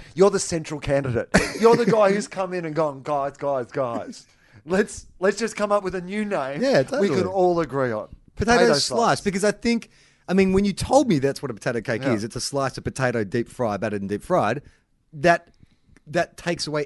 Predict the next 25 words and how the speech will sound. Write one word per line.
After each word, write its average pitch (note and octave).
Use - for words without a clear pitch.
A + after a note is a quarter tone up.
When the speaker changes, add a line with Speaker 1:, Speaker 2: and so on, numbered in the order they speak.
Speaker 2:
any F3+
confusion C#3
about A#2
scallop D#3
or G#2
fritter C#3
or G#2
cake, -
which C3
all F#3
suggests C3+
there's A#2+
other B2+
ingredients C3+
or A2
it's, G#2
uh, A2+
it's A2
constituted C3
from A2+
other, A2+
uh, B2
elements. D3
Speaker 1:
Well, G3
I, A3